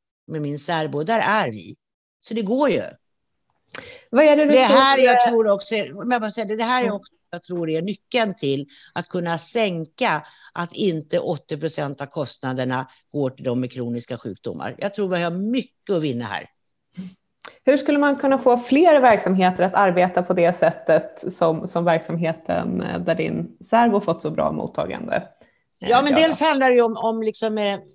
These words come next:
Speaker 1: det handlar om utbildning. Vad är personcentrerad vård?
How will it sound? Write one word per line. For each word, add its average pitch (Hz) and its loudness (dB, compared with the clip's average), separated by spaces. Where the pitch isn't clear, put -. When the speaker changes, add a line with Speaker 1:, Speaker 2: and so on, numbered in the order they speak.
Speaker 1:
det - -16
handlar 247 0
om 226 0
utbildning. 170 -2
Vad 180 -2
är 135 0
personcentrerad 196 -4
vård? 190 -2